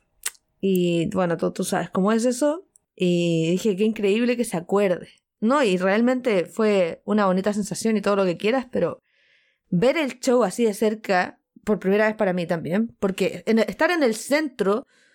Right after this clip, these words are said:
no podías estar más cerca que si estabas en el centro. Las esquinas aún así tenían cierto espacio, que ahí me había parado la noche uno.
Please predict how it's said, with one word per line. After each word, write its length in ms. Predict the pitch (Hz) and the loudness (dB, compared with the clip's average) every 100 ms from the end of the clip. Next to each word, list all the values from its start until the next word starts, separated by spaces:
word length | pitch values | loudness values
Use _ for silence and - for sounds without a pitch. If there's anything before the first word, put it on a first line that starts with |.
| _ _ | _ _
no 140 | 220 262 | 0 2
podías 420 | 254 277 285 254 | 2 2 0 -2
estar 240 | 226 233 | -2 0
más 160 | 226 220 | 0 0
cerca 320 | 226 214 220 | -2 -2 0
que 100 | 208 | 0
si 80 | 214 | -2
estabas 320 | 196 214 208 | 0 2 2
en 80 | 208 | 2
el 80 | 175 | 0
centro. 400 | 233 190 - - | 0 -2 -2 -2
Las 220 | 196 214 | 0 0
esquinas 420 | 214 - 320 302 | -2 0 0 0
aún 240 | - 233 302 | 0 2 0
así 240 | 247 240 | 0 -2
tenían 320 | 233 214 202 | 0 2 0
cierto 300 | 202 214 196 | 0 -2 -2
espacio, 580 | 185 - 180 - 160 160 | -4 -2 -4 -2 -2 -2
que 100 | 208 | 0
ahí 120 | 214 240 | 2 2
me 100 | 202 | 2
había 180 | 196 | 0
parado 260 | 190 190 190 | 2 2 2
la 80 | 190 | 2
noche 240 | 196 196 | 0 0
uno. 220 | 190 175 | 0 0